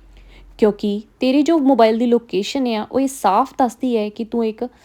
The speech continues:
ਜੰਗਲ ਵਾਲੇ ਹਾਈਵੇ 'ਤੇ ਸੀਗਾ ਔਰ ਆਖਰੀ ਵਾਰ ਜੋਤਸਨਾ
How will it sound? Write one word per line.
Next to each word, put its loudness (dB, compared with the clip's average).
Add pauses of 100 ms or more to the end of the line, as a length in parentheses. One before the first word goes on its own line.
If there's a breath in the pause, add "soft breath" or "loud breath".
(340 soft breath)
ਜੰਗਲ 2
ਵਾਲੇ 4
ਹਾਈਵੇ -2
'ਤੇ -4
ਸੀਗਾ -10 (340)
ਔਰ -2 (540 soft breath)
ਆਖਰੀ 0
ਵਾਰ 2 (440)
ਜੋਤਸਨਾ 0